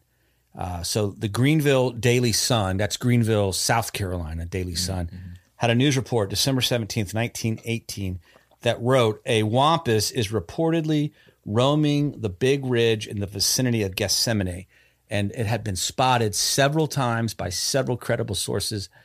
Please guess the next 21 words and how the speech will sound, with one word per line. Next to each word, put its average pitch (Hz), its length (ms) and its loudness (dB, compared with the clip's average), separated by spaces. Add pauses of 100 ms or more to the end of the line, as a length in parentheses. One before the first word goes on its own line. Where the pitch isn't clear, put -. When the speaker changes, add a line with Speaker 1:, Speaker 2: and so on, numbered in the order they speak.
(360)
Speaker 1:
And 110 120 2
they 110 80 4
ran 107 160 2
a 104 60 -4
series 151 480 2
of 120 80 -2
articles 110 500 -2
mentioning 104 640 0 (460)
that 101 280 0
there 104 160 -2
was 95 160 -6
this, - 340 -4
uh, - 300 -8
six-legged, 117 920 0
very 120 460 2
large 113 500 -2
cat - 340 -4
that 113 80 -8
had 85 180 -8
been 92 140 -8
spotted, 123 540 0